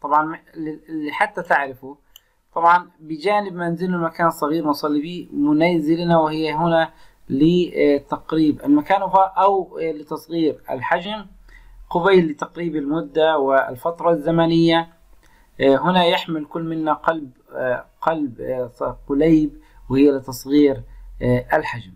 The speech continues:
طبعا هنا نذكر أنه يوجد أسئلة التمرينات الكتاب، سنعرض حلها الآن، حل أسئلة الكتاب. طبعا هنا حل أسئلة، آه، الكتاب، آه، لهذا الدرس.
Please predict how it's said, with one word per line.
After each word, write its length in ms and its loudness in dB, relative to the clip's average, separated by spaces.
طبعا 220 0
هنا 500 0
نذكر 500 -8
أنه 540 0
يوجد 420 0
أسئلة 460 -12
التمرينات 1000 -2
الكتاب، 500 0
سنعرض 520 0
حلها 680 -2
الآن، 500 0
حل 300 -6
أسئلة 380 -16
الكتاب. 600 0
طبعا 280 4
هنا 120 2
حل 360 0
أسئلة، 460 -8
آه، 380 2
الكتاب، 640 2
آه، 140 0
لهذا 640 0
الدرس. 680 -4